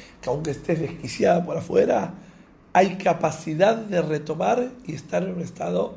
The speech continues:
óptimo. Ahora, ¿qué pasa? Para conectar con eso desde un desquicio, hay veces con terapeuta más fácil. Porque te ayuda, te pone palabras. Yo muchas veces digo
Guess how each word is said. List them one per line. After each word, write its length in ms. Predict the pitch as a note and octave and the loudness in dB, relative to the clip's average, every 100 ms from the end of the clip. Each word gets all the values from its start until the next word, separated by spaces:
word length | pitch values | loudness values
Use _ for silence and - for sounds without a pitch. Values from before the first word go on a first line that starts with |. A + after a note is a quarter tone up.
| - | -8
óptimo. 380 | A#2 - - - - - - - - - - | -8 -8 -20 -20 -20 -20 -20 -20 -20 -20 -8
Ahora, 160 | - B2 | -6 -4
¿qué 140 | F3+ | -2
pasa? 380 | F3 D#3+ - D#3+ | 2 2 2 -4
Para 200 | B2 A2+ | -4 -6
conectar 460 | B2 A#2 - F#3+ F#3+ | -6 -8 -2 0 0
con 180 | F3+ | 0
eso 260 | F3 - - | 2 2 0
desde 180 | - - | -8 -8
un 100 | E3 | -8
desquicio, 600 | D#3+ - F3 - C#3+ E3 - - - - | -8 -6 -8 -6 -6 -8 -10 -20 -20 -8
hay 120 | C#3+ D#3 | -2 2
veces 220 | F3 G3+ | 2 2
con 180 | E3+ D3+ | -4 -6
terapeuta 340 | E3 D#3 D#3 | -6 -4 -4
más 140 | D#3+ - | -4 -4
fácil. 260 | G2 - G2+ - - - _ _ _ - | -12 -14 -20 -20 -20 -20 _ _ _ -10
Porque 240 | C3 C3 D#3+ | -8 -8 -4
te 100 | D#3+ | -4
ayuda, 640 | - E3+ E3+ E3 D3+ - - - - | -2 0 4 4 2 -2 -14 -20 -14
te 120 | - | -8
pone 240 | C3+ C#3 D3+ | -6 -4 -4
palabras. 560 | - E3+ E3 D#3+ - | 0 2 4 2 -2
Yo 100 | F3 | -4
muchas 260 | D3+ C#3+ C#3+ | -6 -4 -4
veces 200 | C3+ B2 | -4 -6
digo 240 | B2+ A2+ | -10 -12